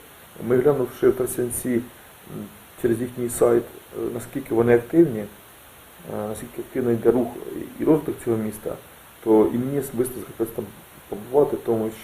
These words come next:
що, ну, для нас цей досвід був би дуже корисним в різних напрямках. І хотілося побачити, ну, конкретно і познайомитися з цими людьми по-, поближче.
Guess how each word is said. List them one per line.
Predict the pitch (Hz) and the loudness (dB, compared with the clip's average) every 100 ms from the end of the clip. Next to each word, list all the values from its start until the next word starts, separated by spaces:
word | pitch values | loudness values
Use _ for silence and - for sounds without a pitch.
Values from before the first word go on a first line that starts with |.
| - | -2
що, | 113 107 107 - - - - - 113 | 4 4 2 -12 -20 -20 -20 -10 -2
ну, | 123 131 | 2 2
для | 104 107 | 0 2
нас | 120 123 - | 2 2 0
цей | 110 | -4
досвід | 120 107 | -4 -4
був | 113 | -2
би | 107 | -2
дуже | 107 104 | -2 -4
корисним | 98 - - - - - - - - 98 | -4 -4 -6 -12 -20 -20 -20 -20 -18 0
в | |
різних | 113 101 101 98 | 2 2 -2 -10
напрямках. | - 107 - - - - | -10 -10 -12 -18 -20 -12
І | 113 104 | -8 -8
хотілося | 113 143 120 - | -6 -2 -2 -2
побачити, | 110 117 117 - - - | 2 4 4 0 -8 -10
ну, | 110 - | -14 -12
конкретно | 107 123 120 - - | -2 -2 -2 -6 -8
і | |
познайомитися | - 107 113 113 - | -6 -4 -4 -4 -8
з | |
цими | 107 | -6
людьми | 104 104 107 | -4 -4 -8
по-, | - - - - | -8 -18 -14 -12
поближче. | - - - | -10 -10 -12